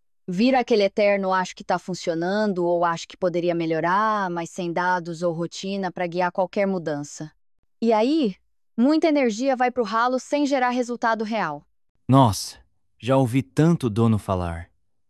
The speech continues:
Speaker 2: "Investi num som novo, mas não sei se mudou alguma coisa."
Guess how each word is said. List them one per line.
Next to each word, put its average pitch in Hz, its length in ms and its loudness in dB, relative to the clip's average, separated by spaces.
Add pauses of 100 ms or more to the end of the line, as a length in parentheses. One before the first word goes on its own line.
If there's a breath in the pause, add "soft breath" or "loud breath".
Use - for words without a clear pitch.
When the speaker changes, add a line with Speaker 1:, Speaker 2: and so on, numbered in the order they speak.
Speaker 2:
"Investi 120 480 2
num 117 160 2
som 120 260 0
novo, 104 540 0 (420)
mas 127 220 0
não 147 160 0
sei 147 220 -2
se - 120 -4
mudou 123 360 2
alguma 107 340 0
coisa." 87 480 -8